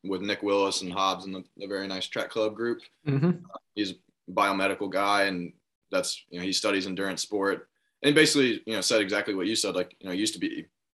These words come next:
Speaker 1: you couldn't do, they didn't think you could do this, but basically from all the new research, a lot of it's through cycling. Uh, and then
Speaker 2: Mm-hmm.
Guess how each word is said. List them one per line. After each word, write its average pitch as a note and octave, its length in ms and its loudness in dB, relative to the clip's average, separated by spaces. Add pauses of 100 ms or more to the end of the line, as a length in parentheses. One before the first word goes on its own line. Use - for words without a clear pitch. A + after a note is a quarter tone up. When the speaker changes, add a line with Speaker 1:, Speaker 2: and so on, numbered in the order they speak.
(180)
Speaker 1:
you G2 120 -8
couldn't G2 260 -2
do, G2 200 -2 (340)
they F2+ 200 -4
didn't G2 200 2
think G#2+ 200 -4
you G#2+ 80 -2
could F2+ 140 -8
do G#2 160 0
this, F#2 180 0
but F2+ 280 -4 (260)
basically A2 260 2
from G2 360 -6 (480)
all A2+ 160 6
the G#2 80 2
new G#2+ 180 2
research, G#2 840 0
a - 20 -6
lot A2+ 140 6
of G2+ 60 0
it's - 260 -4 (960)
through G2 160 -2
cycling. F2+ 680 -2
Uh, E2+ 320 -8
and E2+ 120 -8
then F2+ 140 -6
Speaker 2:
Mm-hmm. C3 280 0